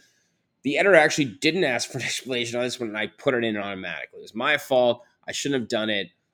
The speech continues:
I should have ended the sentence at, "A representative for the pac declined to even offer comment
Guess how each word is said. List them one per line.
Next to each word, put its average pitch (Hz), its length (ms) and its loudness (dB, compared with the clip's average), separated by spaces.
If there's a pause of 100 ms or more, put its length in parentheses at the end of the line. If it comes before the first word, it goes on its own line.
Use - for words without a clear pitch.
I 104 60 -6
should 139 160 -4
have 139 240 0
ended 147 300 -2
the 143 60 -4
sentence - 400 -2
at, 117 160 -6
"A 120 80 -2
representative 123 680 0
for 113 80 -8
the 90 80 -10
pac - 380 -4
declined 139 380 -2
to 110 60 -6
even 135 220 -6
offer 131 200 -4
comment 92 600 -10